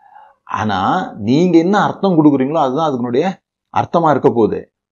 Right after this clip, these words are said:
அப்ப அதுக்கு அர்த்தம் கொடுக்கணும்னு சொல்லி சொன்னா, உங்களுடைய மனம் எப்படி இருக்கணும்னா, புதிதாக்கப்பட்டதாக இருக்கணும். உங்களுடைய, உங்களுடைய மனம் ஏற்கனவே இந்த ஆவிக்குரிய உலகம் என்று சொல்லப்படுகிற, அல்லது கடவுளுடைய வார்த்தையினால புதுப்பிக்கப்படாத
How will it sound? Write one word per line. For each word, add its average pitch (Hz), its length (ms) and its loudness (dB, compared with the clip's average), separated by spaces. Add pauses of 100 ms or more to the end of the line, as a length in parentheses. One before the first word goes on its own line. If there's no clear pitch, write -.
(180)
அப்ப - 260 0
அதுக்கு 113 360 2
அர்த்தம் 135 460 0
கொடுக்கணும்னு 190 380 4
சொல்லி 139 240 0
சொன்னா, 113 400 -8
உங்களுடைய 135 380 2
மனம் 123 420 2
எப்படி 147 220 4
இருக்கணும்னா, 113 800 -4
புதிதாக்கப்பட்டதாக 135 920 2
இருக்கணும். 98 400 -8 (460)
உங்களுடைய, 107 420 2
உங்களுடைய 104 380 -2
மனம் 151 320 0
ஏற்கனவே 143 1000 0 (140)
இந்த 127 280 -2
ஆவிக்குரிய 160 600 4
உலகம் 131 380 4
என்று 110 280 0
சொல்லப்படுகிற, 101 400 -2
அல்லது 127 360 2
கடவுளுடைய 151 560 6
வார்த்தையினால 123 880 2
புதுப்பிக்கப்படாத 123 1080 2